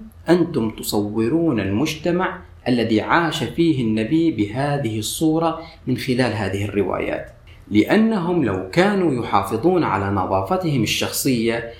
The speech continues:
لما أمرهم النبي بهذه الأشياء، لأن هذه الأشياء لا يؤمر بها. يعني مثلًا لو واحد جالس مع شخص آخر وقال له:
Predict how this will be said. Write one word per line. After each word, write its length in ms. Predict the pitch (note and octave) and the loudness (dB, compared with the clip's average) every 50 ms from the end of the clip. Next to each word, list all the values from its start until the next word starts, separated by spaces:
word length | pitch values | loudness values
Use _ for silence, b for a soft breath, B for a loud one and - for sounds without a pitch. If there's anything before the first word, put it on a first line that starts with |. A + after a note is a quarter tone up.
| B B B | B B B
لما 300 | E3+ G3+ A3 G#3+ F#3+ C3 | 4 4 4 4 4 2
أمرهم 400 | C3 B2+ B2+ B2+ B2 A#2 A2+ G#2+ | 2 0 2 2 0 0 0 0
النبي 460 | A2 G#2+ G#2+ G2+ G2 A2 B2+ B2 A#2 A2+ | 0 0 2 0 0 0 -2 -2 0 0
بهذه 520 | G#2 G#2+ F#2+ G2+ A#2+ A#2 A2 G#2+ G2+ G#2+ | 0 0 -2 0 0 -2 -2 -2 -2 -2
الأشياء، 720 | G#2 G2 - G2 - - - B2 B2 B2+ B2 - B B B B B B | -2 -2 -2 -4 -4 -2 -2 0 0 0 0 -2 B B B B B B
لأن 260 | - - A2 A2 G#2 | -4 0 2 2 2
هذه 500 | F#2+ G2 A#2+ F#3+ G#3+ A3 F#3+ F#3 D#3 C#3+ | 0 0 2 2 2 2 0 0 0 0
الأشياء 580 | - - - A#2 - - - C3+ C3+ B2+ - G#2+ | 0 0 -2 -4 -4 -2 0 0 0 -2 -2 -4
لا 240 | G#2 B2 D3+ D#3 C#3+ | -4 -2 -2 -2 0
يؤمر 480 | B2 B2+ D3 C#3+ C#3 B2+ B2 B2+ A#2+ | 0 0 0 -2 0 0 0 0 0
بها. 540 | A2 G#2 G2 G#2 F#2+ G2 F#2+ F2+ - - - - - - B B B B B B B | 0 2 2 2 0 0 -4 -6 -8 -10 -10 -18 -20 -20 B B B B B B B
يعني 300 | D#3+ F#3 G3+ F3+ F#3 F3+ | 4 4 4 4 2 2
مثلًا 460 | F3 F#3+ F3+ F3 D3+ D3 D3+ D#3 D#3 D#3 D#3 B B B B B - | 2 0 -2 -2 -2 0 0 0 0 -2 -4 B B B B B -4
لو 240 | B2 A#2 A#2+ A#2 C3+ | 0 2 2 4 4
واحد 340 | F3 F#3 - - D#3 B2+ - | 2 2 2 -2 -4 -6 0
جالس 380 | - D#3+ D#3+ D#3+ D#3+ D#3+ D#3+ | 0 2 2 2 0 -2 0
مع 160 | C3+ A2 G2 G#2 | 0 0 0 0
شخص 440 | - - D#3 - C3+ - - - | -2 -4 -4 -4 -6 -6 -6 -4
آخر 360 | C#3 C#3 C3+ C3 - C3 A2+ G#2+ | -2 -2 -2 -2 -2 -4 -2 -2
وقال 440 | G2+ - - - D3 C#3+ C#3+ C#3 | -2 -4 -2 0 0 2 2 2
له: 260 | C#3 D3 D3 D3 C#3+ | 2 0 0 -2 -6